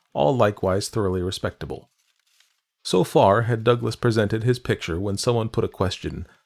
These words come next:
"And what did the former governess die of?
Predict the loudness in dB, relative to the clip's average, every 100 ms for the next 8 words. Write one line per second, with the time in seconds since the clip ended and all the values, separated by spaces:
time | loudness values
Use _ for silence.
0 | _ _ _ _ _ -2 0 0 -2 -10
1 | _ -2 -2 2 2 2 0 2 2 2
2 | 0 0 0 0 0 -2 0 2 2 0
3 | -4 -10 -18